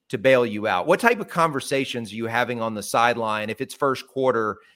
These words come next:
and, and you already think, like, "My guy can't block that guy"?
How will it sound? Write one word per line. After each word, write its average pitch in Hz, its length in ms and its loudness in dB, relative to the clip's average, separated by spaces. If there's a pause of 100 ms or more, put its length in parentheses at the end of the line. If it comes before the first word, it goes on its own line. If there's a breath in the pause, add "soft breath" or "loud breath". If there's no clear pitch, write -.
(260 soft breath)
and, 113 560 0
and 113 460 -4
you 147 360 2
already 131 380 4
think, 127 460 -4
like, 110 340 -4 (180)
"My 123 220 4
guy 117 220 2
can't 117 320 -8
block 90 280 -6
that 73 200 -16
guy"? - 60 -20